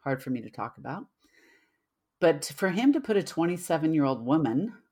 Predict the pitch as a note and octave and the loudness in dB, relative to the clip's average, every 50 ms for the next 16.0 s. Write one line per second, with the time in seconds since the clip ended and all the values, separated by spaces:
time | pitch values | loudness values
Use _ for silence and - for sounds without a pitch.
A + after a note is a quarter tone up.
0 | _ - D3 D3+ D#3+ D3+ D3+ D3 D3+ E3 F3+ F3 E3 E3 E3 D#3+ D3+ C#3 C3 B2+ | _ 2 4 6 6 6 6 6 6 4 4 4 2 2 2 2 4 4 4 4
1 | B2+ B2+ B2 B2 B2+ C3 C3+ C3+ B2+ B2+ A2+ A#2 A#2 A#2+ A#2+ A#2 A#2 A#2+ A2+ A#2 | 4 4 4 4 2 2 2 2 0 0 -2 -4 -4 -4 -4 -2 -2 -2 -2 -2
2 | A2+ A#2 A#2 A#2 C3 C#3+ C3+ - D3 C#3+ C#3 - D#3 D#3 D#3 C#3+ D3 C#3+ C#3+ - | -2 0 0 0 0 -2 0 0 -2 -2 0 0 2 2 2 2 -2 -2 -2 -2
3 | C3+ C3+ - D3 C3+ - C#3+ D3 C#3+ - B2+ C3 - - - - E3 D3+ D#3+ - | -2 0 -2 -2 0 0 2 2 2 0 -2 -4 -4 -6 -4 0 0 0 0 0
4 | - - B2+ C3 B2+ - - - - - - _ _ _ D3 C#3+ C#3+ C#3 C#3 C3+ | -2 0 0 0 0 0 -4 -10 -20 -20 -20 _ _ _ 2 2 4 4 2 2
5 | C3 C3+ C3+ C3+ - C#3 C3 B2+ B2 - B2 C#3+ D3 D3+ D3 C3+ C3 A#2+ B2 C#3+ | 2 0 -2 -2 -2 -2 -2 -2 -4 -6 -6 -2 -2 0 0 2 0 0 0 -2
6 | E3+ F#3 F#3 A3 G#3+ F#3 F#3 F3+ F#3 F#3 - - C#3 C3 B2+ C3+ C#3+ D3 C#3+ - | -4 -4 -4 -4 -4 -4 -4 -4 -4 -4 -4 -2 -2 -2 0 0 -2 -4 -4 -6
7 | - G#2 G2+ G#2 - - - C#3 B2 G#2+ - _ _ _ _ _ _ _ - - | -6 -4 -4 -4 -6 -8 -8 -8 -10 -10 -12 _ _ _ _ _ _ _ -4 -2
8 | A3+ A3+ A3+ A3+ A#3+ A#3+ B3 A#3+ A#3 A3 F#3+ E3+ D#3+ D#3+ E3+ F3 F3+ E3+ D3+ C#3+ | 0 0 2 2 2 2 2 2 0 0 2 2 4 4 4 2 0 0 0 2
9 | C3+ C3 B2+ - - D3+ D#3 D3+ - - D3+ C#3+ C3+ C3 C3 - _ _ _ _ | 2 2 2 2 0 0 0 -2 -2 -2 -2 -2 -2 -2 -4 -8 _ _ _ _
10 | _ _ _ _ _ _ _ _ _ - - F3+ F#3 G3 G3 G#3 G3+ G#3 - - | _ _ _ _ _ _ _ _ _ -8 -4 -2 0 2 2 2 0 -2 -4 -12
11 | _ _ _ _ _ _ _ _ - F#3+ G3+ G3+ G#3+ A3+ - G#3+ G#3+ G#3 G#3+ G#3 | _ _ _ _ _ _ _ _ -2 0 2 2 2 2 2 0 0 0 0 -2
12 | G3 F#3+ E3+ C#3 - F3+ F3+ E3+ E3 E3 C#3 - - D3 E3 E3 E3 D#3+ D#3 D3+ | -2 -2 -2 -4 -4 -2 0 0 0 0 0 0 2 2 2 4 2 2 0 -2
13 | - - - C3+ B2 C#3 D3 C#3 D3 C#3+ C3+ C3+ C3 C3+ B2 B2 - - B2+ B2+ | -4 -4 -4 -2 -2 -2 -2 0 0 0 0 0 0 -2 -6 -6 -6 -6 -8 -6
14 | - B2 A#2 A#2+ A#2 A#2+ B2+ B2 A#2 A#2+ A2 - - - B2 A#2+ B2 B2 C3 B2+ | -8 -8 -8 -6 -4 -4 -4 -4 -6 -8 -10 -10 -10 -10 -10 -8 -6 -6 -8 -8
15 | - A#2+ A2+ - - B2 A#2 - A2+ A2 A2+ G#2 F#2+ - - A#2 A2+ G#2 - A2 | -10 -12 -14 -12 -10 -12 -12 -12 -12 -10 -10 -10 -10 -10 -12 -14 -12 -12 -12 -14